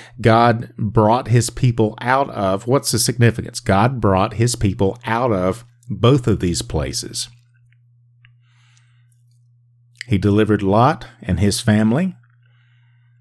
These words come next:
from Sodom before he rained down fire from heaven to destroy it. And he also brought out his people after a great many plagues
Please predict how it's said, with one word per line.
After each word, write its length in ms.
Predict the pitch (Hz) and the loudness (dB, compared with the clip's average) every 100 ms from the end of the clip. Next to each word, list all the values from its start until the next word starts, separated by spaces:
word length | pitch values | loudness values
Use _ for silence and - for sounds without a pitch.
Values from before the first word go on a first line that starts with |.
| _ | _
from 240 | - 107 95 | -2 0 2
Sodom 520 | - 107 113 139 151 | 2 4 4 4 0
before 320 | 107 113 104 | -2 0 2
he 120 | 98 | 2
rained 300 | 107 110 110 | 2 2 2
down 260 | 101 107 98 | 2 0 0
fire 340 | - 113 120 | 0 2 2
from 200 | 104 117 | 0 0
heaven 340 | 98 107 113 113 | 2 2 2 2
to 100 | 107 | 0
destroy 460 | 113 - 120 120 147 | -2 -2 0 2 2
it. 220 | 185 - _ _ _ _ _ | 0 -6 _ _ _ _ _
And 140 | - 80 | -6 -2
he 80 | 90 | 0
also 320 | 110 - 113 | 0 0 0
brought 320 | 104 110 117 | 2 2 2
out 260 | 117 113 117 | -2 -4 -2
his 220 | 110 - | -4 -4
people 500 | - 127 151 156 - _ _ _ _ _ - | -2 0 0 -2 -4 _ _ _ _ _ -6
after 320 | 98 - 98 | -4 0 0
a 40 | |
great 320 | 95 107 113 120 | 0 0 0 0
many 280 | 110 113 | 2 2
plagues 720 | 107 - 123 131 147 139 - | 0 0 0 2 -2 -6 -12